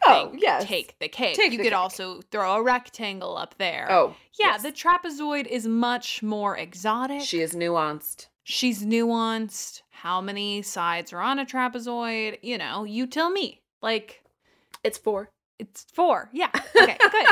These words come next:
Speaker 2: <laughs> And so we're all on the same page about trapezoids. I get it. And also, ju-, th-,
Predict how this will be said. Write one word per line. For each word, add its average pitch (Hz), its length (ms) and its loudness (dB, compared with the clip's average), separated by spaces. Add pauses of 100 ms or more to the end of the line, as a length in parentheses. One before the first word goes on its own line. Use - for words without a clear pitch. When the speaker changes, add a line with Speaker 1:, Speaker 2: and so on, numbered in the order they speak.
Speaker 2:
<laughs> - 200 2
And 269 100 -2
so 311 160 6
we're 302 140 4
all 320 140 4
on 302 100 0
the 294 100 -4
same 294 220 -2
page 370 360 -2
about 233 300 0
trapezoids. 220 600 -2 (340)
I 330 80 2
get 370 220 2
it. 214 160 -4
And 359 120 2
also, 392 380 -2 (340)
ju-, - 140 -10 (320)
th-, 208 160 -12